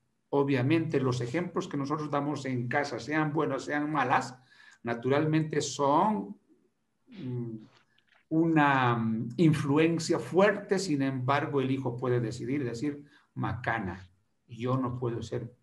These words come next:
vicioso como mi papá. Macana, yo no puedo ser mal hablado como,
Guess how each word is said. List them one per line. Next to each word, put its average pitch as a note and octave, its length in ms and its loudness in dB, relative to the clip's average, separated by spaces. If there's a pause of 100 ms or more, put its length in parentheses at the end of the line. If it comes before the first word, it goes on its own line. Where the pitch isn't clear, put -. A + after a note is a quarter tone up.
(280)
vicioso B2 480 -4
como G#2+ 220 -6
mi F#2+ 120 -4
papá. F#2+ 480 -12 (360)
Macana, A#2+ 440 -4
yo C3+ 160 -2
no C#3+ 180 0
puedo C#3 200 0
ser B2+ 260 -4
mal A2+ 200 -2
hablado A2 420 -2
como, G2+ 300 -6